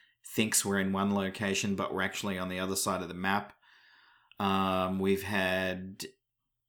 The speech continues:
ally N P Cs that they will appear for me, like, I will see them in the game, and my sister won't see them at all.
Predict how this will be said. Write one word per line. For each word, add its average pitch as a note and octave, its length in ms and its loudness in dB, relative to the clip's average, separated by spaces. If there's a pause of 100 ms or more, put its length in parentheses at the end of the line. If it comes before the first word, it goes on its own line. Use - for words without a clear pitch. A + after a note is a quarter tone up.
(240)
ally G2 880 6
N G2+ 200 2
P G#2 240 -2
Cs G2 640 8
that F#2 260 -2 (440)
they G2 140 0
will F#2+ 220 4
appear G#2 520 2
for G2+ 220 -4
me, G2 380 2
like, G#2 280 2
I G2+ 120 2
will G2 180 6
see G#2 320 2
them G#2+ 180 0
in G#2 120 2
the G#2 80 2
game, G#2 480 0 (600)
and G2 300 2
my G2 120 2
sister G#2 340 2
won't G2+ 340 2
see G#2+ 180 2
them G2 180 0
at F#2+ 60 0
all. A#2+ 520 0